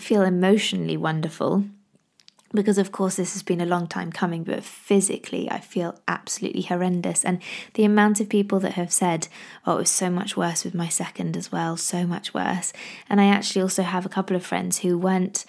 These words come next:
didn't feel sick or nauseous at all with their first ones,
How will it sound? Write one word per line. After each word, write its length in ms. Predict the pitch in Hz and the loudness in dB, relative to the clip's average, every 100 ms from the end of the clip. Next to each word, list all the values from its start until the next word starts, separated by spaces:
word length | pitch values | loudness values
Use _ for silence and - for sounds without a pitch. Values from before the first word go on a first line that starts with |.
| - - | -16 -6
didn't 240 | - 233 208 | 0 2 2
feel 200 | 220 208 | 2 2
sick 420 | - 240 214 - | 2 2 0 0
or 60 | 190 | 2
nauseous 460 | 196 196 - 190 - 285 | 4 2 0 -6 -2 -2
at 260 | 285 - | -2 0
all 200 | 302 262 | 2 2
with 160 | 196 - | 0 -4
their 180 | 165 160 | -4 -2
first 400 | 180 180 - - | 0 0 0 0
ones, 360 | 170 - - | -2 0 -4